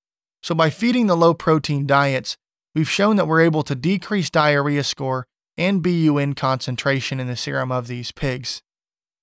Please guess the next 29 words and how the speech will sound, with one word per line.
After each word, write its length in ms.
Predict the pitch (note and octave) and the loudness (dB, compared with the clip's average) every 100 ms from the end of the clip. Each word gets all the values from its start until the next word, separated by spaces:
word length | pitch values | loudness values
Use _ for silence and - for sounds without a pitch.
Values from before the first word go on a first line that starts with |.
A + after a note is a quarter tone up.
| _ | _
However, 360 | - D3+ C#3+ C#3 | 0 4 4 2
we're 160 | C3 C#3+ | 0 2
also 360 | D3 D#3 E3 | 4 4 2
reducing 580 | D3 C#3+ C#3 C3+ C#3+ C3 | 0 0 0 -2 -2 -2
albumin 540 | B2+ B2 C#3+ C#3 B2+ | -2 -2 -2 -2 -4
in 80 | B2 | -8
the 80 | B2+ | -12
process. 760 | - D3 C#3 - B2+ A#2 - - _ _ _ _ _ _ _ _ | 0 2 2 0 -6 -6 -10 -12 _ _ _ _ _ _ _ _
And 120 | D#3+ D3+ | -2 0
by 100 | C#3+ | 2
feeding 360 | - G3 F#3+ | 2 4 4
these 200 | F3 D3+ | 4 2
low-protein 560 | D#3+ D#3 E3 D3+ - C#3 | 2 2 2 0 0 0
diets, 540 | C3+ C#3 C#3+ C3+ - - _ _ | 2 2 0 -4 -12 -18 _ _
there's 200 | C#3+ C3 | -6 0
really 260 | G#3 B3 F#3 | 0 2 2
only 240 | E3+ D3+ | 2 0
a 40 | |
small 420 | B2+ - D#3+ D#3 D3 | 0 -2 2 2 2
decrease 520 | D#3 D#3 D#3 D3 - | -2 -2 -2 -2 -2
in 100 | C3+ | -2
growth 260 | C#3 C#3+ | 0 -2
performance 560 | - C3 - C#3+ C#3 - | -2 -4 0 2 0 -4
for 180 | - C#3+ | -6 -4
the 140 | C3+ | -2
initial 340 | C#3 C#3 - C3+ | -2 -2 -4 -8
two 240 | - C3+ | -6 -4
weeks 320 | C3 C3+ - | -2 -4 -8
post-weaning. 760 | - B2+ A#2+ - D3+ C#3 B2+ | -8 -6 -6 -2 -2 0 -4